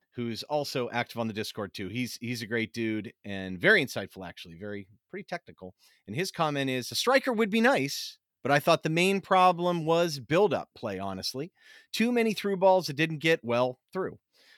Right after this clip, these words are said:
We do seem tough to break down, though, so it's not all gloom and doom." And, and I think I'm with him on that one. I mean, yes,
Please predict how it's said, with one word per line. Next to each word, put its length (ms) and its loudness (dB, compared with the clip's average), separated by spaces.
We 80 -2
do 160 4
seem 240 2
tough 240 2
to 80 -8
break 240 0
down, 300 2
though, 160 0
so 180 -2
it's 160 -6
not 240 0
all 200 0
gloom 340 -2
and 120 -4
doom." 300 -4
And, 160 -2
and 240 2
I 80 6
think 240 0
I'm 180 2
with 200 0
him 180 -2
on 140 -2
that 240 -4
one. 280 -6
I 40 -6
mean, 200 -2
yes, 520 0